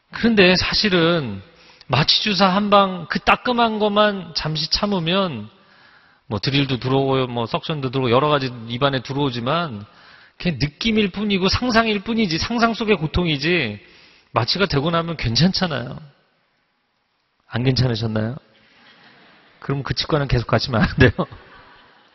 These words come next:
마취가 제대로 되면 그 다음에는 상상 속의 고통이지 그 다음 괜찮은 거거든요. 근데 이 아이는 이제 트라우마가 있으니까 너무나 힘들어갖고 거의 한 팔구십 분 동안을 땀을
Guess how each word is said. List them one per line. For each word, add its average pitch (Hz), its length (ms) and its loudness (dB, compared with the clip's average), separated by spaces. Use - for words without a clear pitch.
마취가 208 340 0
제대로 214 340 0
되면 180 300 0
그 - 100 -2
다음에는 196 540 -4
상상 214 380 -2
속의 208 260 -2
고통이지 185 480 -2
그 151 100 -8
다음 160 160 -2
괜찮은 208 460 -6
거거든요. 131 600 -10
근데 180 140 -2
이 160 120 2
아이는 147 360 -2
이제 131 140 -8
트라우마가 170 560 -4
있으니까 117 520 -8
너무나 165 420 -6
힘들어갖고 165 760 -4
거의 170 280 -4
한 170 160 -2
팔구십 208 440 -6
분 190 160 -8
동안을 156 440 -6
땀을 185 320 -6